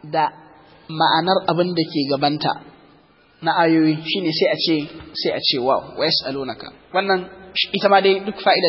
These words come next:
ce ta balaga. Yau mun yawaita fa-, fa'idodi ɗin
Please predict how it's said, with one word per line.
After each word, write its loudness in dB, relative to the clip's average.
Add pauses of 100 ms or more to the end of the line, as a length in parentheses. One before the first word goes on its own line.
ce -2
ta -2
balaga. 4 (560)
Yau 6
mun 2
yawaita 4
fa-, 4
fa'idodi 2
ɗin 2